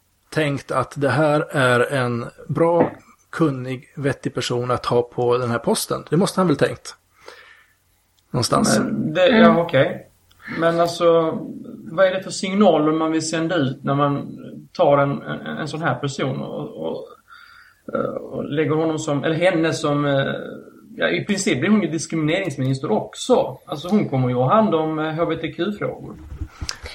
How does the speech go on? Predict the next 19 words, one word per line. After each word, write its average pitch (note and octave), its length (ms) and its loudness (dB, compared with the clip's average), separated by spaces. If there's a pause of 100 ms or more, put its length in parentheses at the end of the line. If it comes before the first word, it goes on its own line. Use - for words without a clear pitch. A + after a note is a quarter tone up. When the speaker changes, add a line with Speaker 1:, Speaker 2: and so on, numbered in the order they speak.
(100)
Speaker 3:
Nej, C4 100 4
Speaker 1:
Men - 100 8
Speaker 3:
hon A#3+ 140 8
är A#3+ 160 6
inte A3+ 520 2
diskrimineringsombudsmannen, F#3+ 1800 0
Speaker 2:
Nej, D#3+ 200 6
Speaker 3:
så, E3 60 2
Speaker 2:
men E3+ 120 2
Speaker 3:
men G#3 100 6
de G#3+ 140 4
blir G3+ 180 4
hennes G3 320 0
chefer. - 640 -2 (640)
Speaker 2:
Ja, E3 260 4
Speaker 3:
Eh, G3 80 4
Speaker 2:
precis. D#3+ 300 2
Speaker 3:
ja. G3+ 140 4 (640)
Speaker 2:
Ja, D#3+ 240 2